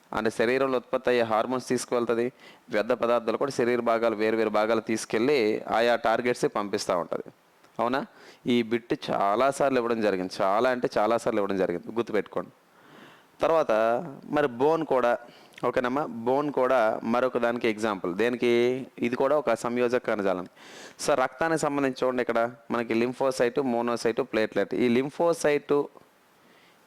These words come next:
ఇక్కడ ఉన్న మోనోసైట్, ఈ రెండు దేనికి ఉదాహరణ? ఈ రెండు కూడా డబ్ల్యూబీసీలో ఉంటాయి.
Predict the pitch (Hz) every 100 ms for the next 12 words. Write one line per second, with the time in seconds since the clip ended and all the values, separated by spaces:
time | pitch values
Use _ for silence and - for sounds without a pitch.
0 | - - 120 127 123 123 135 131 127 110
1 | 110 - - 117 113 123 139 120 127 123
2 | 117 113 110 107 107 107 110 - - 104
3 | 107 117 110 104 98 98 - 110 107 110
4 | 131 135 120 120 - 113 107 98 92